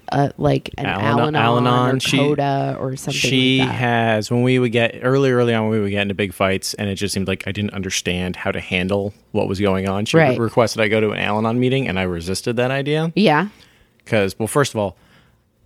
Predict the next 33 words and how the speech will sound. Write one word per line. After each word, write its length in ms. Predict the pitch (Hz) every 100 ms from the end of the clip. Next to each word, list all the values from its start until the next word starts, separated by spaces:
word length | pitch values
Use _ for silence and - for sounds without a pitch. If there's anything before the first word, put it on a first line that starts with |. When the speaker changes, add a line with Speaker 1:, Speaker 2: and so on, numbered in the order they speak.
| -
Speaker 2:
I 100 | 113
spend 300 | 120 123 113
almost 260 | 107 107 104
every 180 | 101
single 280 | 95 98 98
night 260 | 113 117 104
in 80 | 101
a 60 |
room 240 | 98 110 107
full 220 | - 101
of 80 | 104
people 400 | - 117 - 120
<laughs> 100 | 110
talking 320 | 101 135 120
about 240 | 110 113
what 140 | 113 113
their 100 | 113
day 220 | 123 123
was 180 | 117 113
like 180 | 110 110
and 80 |
their 120 | 104 98
feelings. 400 | 147 127 107 107
Like, 160 | 117
I 60 | 190
don't 120 | 196
think 140 | 175 156
I 60 |
need 140 | 135 120
to 100 | 101
add 120 | 101
another, 540 | 98 92 92 92 87 - - - _ _ _
<laughs> 260 | _ _